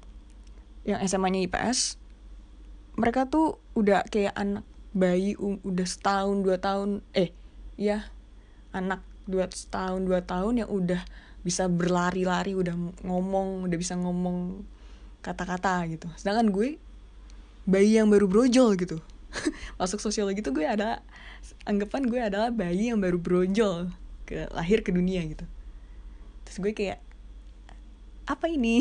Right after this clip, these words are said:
<laughs> Itu, itu pengalaman banget sih. Karena pas S M A gue ambil lintas minatnya ya ekonomi. Jadi I P S yang gue tahu hanya ekonomi,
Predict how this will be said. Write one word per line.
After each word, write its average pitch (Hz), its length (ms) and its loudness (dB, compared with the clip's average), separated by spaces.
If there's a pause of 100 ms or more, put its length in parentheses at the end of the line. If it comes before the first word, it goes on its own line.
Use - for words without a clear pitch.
(580)
<laughs> - 540 -12
Itu, 254 320 4 (1040)
itu 208 160 -2
pengalaman 180 480 4
banget 170 240 2
sih. - 160 -2 (2250)
Karena 277 400 6
pas 220 160 6
S 220 160 8
M 202 80 6
A 277 160 8
gue 277 160 6
ambil 220 320 10
lintas 214 240 2
minatnya 214 480 4 (240)
ya 180 560 2
ekonomi. 262 400 4
Jadi 247 400 2 (240)
I 240 160 0
P - 80 6
S 254 160 2
yang 262 80 4
gue 202 160 4
tahu 247 160 2
hanya 226 160 4
ekonomi, 208 640 0